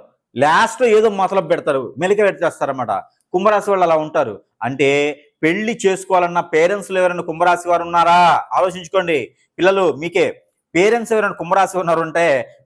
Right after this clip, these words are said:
మీకు సంబంధం కుదిరిచ్చారు బానే, కానీ ఎక్కడో మెలిక పెడతారు. నాకు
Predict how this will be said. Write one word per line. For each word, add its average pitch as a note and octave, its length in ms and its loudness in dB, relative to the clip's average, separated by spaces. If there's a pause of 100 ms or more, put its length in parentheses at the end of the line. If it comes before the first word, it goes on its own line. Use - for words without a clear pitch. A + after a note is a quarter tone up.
(100)
మీకు A#3+ 240 0
సంబంధం A3+ 360 -2
కుదిరిచ్చారు A#3 540 0
బానే, G#3 240 2 (440)
కానీ F3 380 2 (500)
ఎక్కడో B3 300 -2
మెలిక A3 240 2
పెడతారు. C#3+ 320 -2 (540)
నాకు F#3 140 0